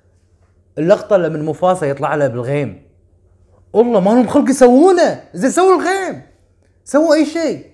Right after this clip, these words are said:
تقول: "نو، نغلد الفيلم". اوكي، ما تبي تغلدون الفيلم، سووا شيء جديد. انتوا سويتوا الفيلم بالضبط كوبي بيست، كوبي بيست.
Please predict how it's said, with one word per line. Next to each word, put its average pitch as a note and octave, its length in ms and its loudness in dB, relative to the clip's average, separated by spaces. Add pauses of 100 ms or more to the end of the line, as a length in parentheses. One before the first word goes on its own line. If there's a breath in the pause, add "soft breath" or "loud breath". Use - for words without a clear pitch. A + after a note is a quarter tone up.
(380)
تقول: F#3 320 -4 (220 loud breath)
"نو، F3 120 0
نغلد A3+ 520 4
الفيلم". C#3+ 480 -12
اوكي، G3+ 440 -2
ما F#3+ 100 -4
تبي G3+ 120 -6
تغلدون A3+ 300 -2
الفيلم، B3 240 -6
سووا D4 200 2
شيء D4+ 180 -2 (580)
جديد. F#3+ 400 -6 (760)
انتوا F#3 180 -8
سويتوا B3 280 0
الفيلم G3+ 320 -2
بالضبط F#3 480 -4
كوبي B3+ 200 2
بيست، E4+ 400 -4 (480 soft breath)
كوبي E4 540 4
بيست. D#4 600 2